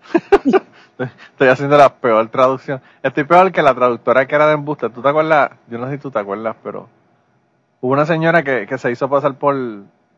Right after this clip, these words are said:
por persona que sabía de sen-, lenguaje de leñero, que está haciendo lo que era ahí, sí.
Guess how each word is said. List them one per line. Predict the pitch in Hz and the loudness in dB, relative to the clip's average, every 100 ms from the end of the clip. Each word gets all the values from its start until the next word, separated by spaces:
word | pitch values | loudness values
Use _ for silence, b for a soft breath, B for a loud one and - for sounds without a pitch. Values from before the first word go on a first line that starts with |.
| _ | _
por | 117 113 | -12 -12
persona | 113 113 117 120 | -12 -12 -10 -8
que | |
sabía | 139 131 | -4 -2
de | 135 | -4
sen-, | 131 127 110 | -6 -12 -12
lenguaje | 120 120 117 | -10 -6 -4
de | 131 | -2
leñero, | 131 123 110 101 | -2 -4 -8 -8
que | |
está | 104 104 | -8 -10
haciendo | 117 120 | -8 -6
lo | 123 107 | -6 -6
que | 110 | -4
era | 110 107 | -4 -4
ahí, | 110 | -8
sí. | 110 | -14